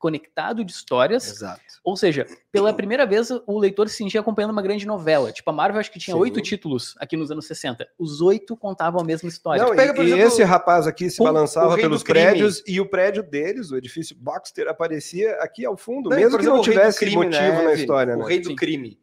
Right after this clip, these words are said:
Speaker 2: ele vai aparecendo em histórias, tipo, cara, é, é, é, hoje ele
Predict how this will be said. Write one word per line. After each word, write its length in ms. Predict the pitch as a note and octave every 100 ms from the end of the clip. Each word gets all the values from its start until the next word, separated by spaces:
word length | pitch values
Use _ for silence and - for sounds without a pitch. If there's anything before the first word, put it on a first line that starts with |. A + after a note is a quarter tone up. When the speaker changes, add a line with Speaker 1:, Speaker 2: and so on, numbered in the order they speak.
| _
Speaker 2:
ele 200 | D3 E3+
vai 180 | F3 F3+
aparecendo 720 | G3 G#3+ G3 - D3+ E3 G3+
em 60 | F#3+
histórias, 680 | - - D#3 D3+ F#3+ G3 -
tipo, 480 | - - G3+ C3 - _ _ _
cara, 260 | - G3+ D3+
é, 80 | C3+
é, 480 | B2+ B2 A#2+ - B2
é, 120 | A#2+ C3+
hoje 560 | G3+ A#3+ F3+ C3+ B2 -
ele 380 | D3 F3 E3+